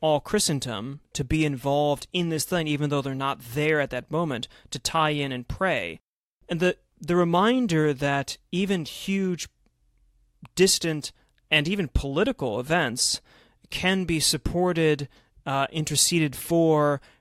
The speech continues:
and that there's a direct relationship in that way. You, when you read the accounts of this, you get a sense that Pius the fifth is actually a player in this battle, even though he's just praying the rosary. And then you might say,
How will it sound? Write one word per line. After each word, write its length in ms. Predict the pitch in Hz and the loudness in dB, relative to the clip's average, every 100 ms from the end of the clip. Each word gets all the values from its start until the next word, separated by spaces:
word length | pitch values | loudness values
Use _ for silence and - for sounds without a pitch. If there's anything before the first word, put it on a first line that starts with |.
| - | -6
and 120 | 156 | -4
that 100 | 151 | 0
there's 220 | 165 151 | 0 0
a 60 | 147 | -4
direct 440 | 120 143 160 165 | -4 -2 -2 -2
relationship 800 | 147 139 143 175 - 135 - 127 | -8 -6 -4 -4 -4 -4 -6 -6
in 100 | 127 127 | -6 -6
that 180 | 123 | -8
way. 260 | 127 135 131 | -6 -4 -2
You, 140 | 135 | -4
when 200 | 139 160 | -4 -2
you 100 | 160 | 0
read 160 | 160 175 | 2 2
the 40 | |
accounts 340 | 151 - 214 - | 0 -2 -2 -4
of 60 | |
this, 240 | 135 131 - _ _ _ | -6 -4 -6 _ _ _
you 140 | 160 160 | -6 0
get 140 | 185 | 2
a 20 | |
sense 240 | 156 170 165 | 2 -2 -2
that 140 | 156 | -2
Pius 240 | 170 165 | 2 0
the 100 | - | 0
fifth 160 | 151 156 | -4 -4
is 140 | 131 - | -4 0
actually 420 | 170 175 - 151 | 0 0 -2 -2
a 80 | 135 | -2
player 640 | - 185 214 156 98 104 - | -4 0 2 2 0 -6 -4
in 240 | 151 147 | -4 -2
this 220 | 131 135 | -2 -2
battle, 540 | - 156 175 147 117 113 | 0 0 2 0 -2 -4
even 220 | 156 165 | -4 0
though 140 | 156 | 0
he's 160 | 147 139 | 0 -4
just 240 | 208 - | -6 -6
praying 460 | - 160 160 131 117 | -6 -6 -6 -6 -8
the 120 | 123 | -8
rosary. 500 | 143 165 - 101 78 | -4 -2 -4 -8 -10
And 140 | 90 | -6
then 60 | 220 | -2
you 60 | 233 | 2
might 200 | 185 - | 2 2
say, 260 | 156 135 | 0 0